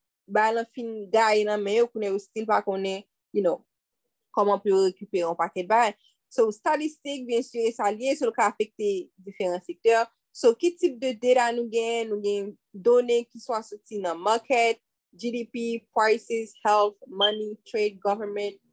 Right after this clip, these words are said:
So, nan prive sou sa yo kanmenm. Alright, so, gen plizyè tip de done ekonomik, men nou pa kouvri tout, nan kouvri sa pi enpòtan yo.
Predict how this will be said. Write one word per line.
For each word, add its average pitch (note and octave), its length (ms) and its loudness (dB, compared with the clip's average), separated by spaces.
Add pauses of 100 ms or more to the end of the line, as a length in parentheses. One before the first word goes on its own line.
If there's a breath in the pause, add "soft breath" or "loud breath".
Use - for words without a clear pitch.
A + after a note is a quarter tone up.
So, A3 160 2
nan B3+ 160 0
prive E4+ 320 2
sou D4 80 -14
sa B3 240 2
yo A#3 160 4
kanmenm. B3 320 2 (960)
Alright, A3 400 -2
so, D#4+ 400 -6
gen F4+ 240 0
plizyè D#4 400 2
tip B3 240 -8
de B3+ 160 0
done A#3+ 240 4
ekonomik, A3 640 -2
men A3+ 140 0
nou A#3 100 -2
pa A3+ 80 -2
kouvri G#3+ 480 -6
tout, C#4 160 -8
nan A3 160 -2
kouvri A3+ 320 -4
sa - 140 0 (180)
pi C4+ 160 6
enpòtan G#3 540 0
yo. G#3+ 100 0